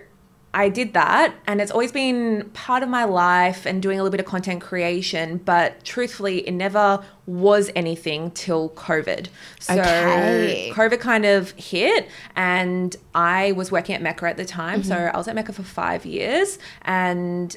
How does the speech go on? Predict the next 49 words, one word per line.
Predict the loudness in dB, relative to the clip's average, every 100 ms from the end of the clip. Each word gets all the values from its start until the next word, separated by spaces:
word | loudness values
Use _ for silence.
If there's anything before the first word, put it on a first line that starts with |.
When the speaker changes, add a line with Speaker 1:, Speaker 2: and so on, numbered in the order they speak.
| -8
Speaker 1:
at | -4 -4
the | -4
time, | -2 -2 -2 -2
I | -4
really | -4 -4 -4
wanted | -4 -6 -6
a | -6
job | -4 -4
in, | -4 -8
like, | -6
marketing | -4 -4 -4 -6
and | -6
P | -6 -4
R | -2 -4
because | -2 0
Speaker 2:
Mm-hmm. |
Speaker 1:
that | 0 0
is | -2 -4
my | -4
degree. | -4 -4 -4 -4 -4
Speaker 2:
Yeah. | -4
Speaker 1:
So | -2 2 2 2 -2
I | -4
could | -4 -6 -4
not | -2 -2 -4 -6 -8
even | -6 -4 -6 -10 -20 -2
beg | 0 0 -4
someone | -4 -4 -4
to | -4
work | -4 -2 0 0 -4 -10 -20 -20 -20 _
for | -8 -6
free. | -6 -6 -4
Like, | -4 0
I | 0
could | 2 0 2
not | 2
get | 0 0
someone | 0 0
to | -2
accept | -4 -4 -2
me | -2 -2 -2
as | -2
an |
intern. | -2 -4 -2 0 0 0
I | 2
was | 2 0
begging | 0 0 0 -4 -4
people | -4 -4 -2
to | 0